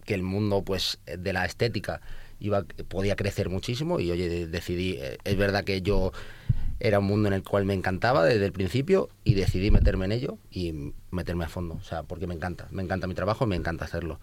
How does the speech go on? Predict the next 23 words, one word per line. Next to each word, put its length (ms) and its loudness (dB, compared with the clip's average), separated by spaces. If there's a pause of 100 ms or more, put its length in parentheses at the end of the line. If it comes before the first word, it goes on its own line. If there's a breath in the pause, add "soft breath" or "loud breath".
(300 loud breath)
Y 80 2
bueno, 140 6
el 60 0
mensaje 280 0
que 60 2
puedo 260 2
mandar 260 0
a 40 2
los 120 -2
oyentes 320 0
es 120 -2
que 140 -2
nosotros, 440 -4 (640 loud breath)
eh, 300 2
vamos 280 0
a 60 2
ayudarles 320 0
en 80 -4
todo 180 0
momento, 420 2
que 360 2
es 160 4
verdad 440 4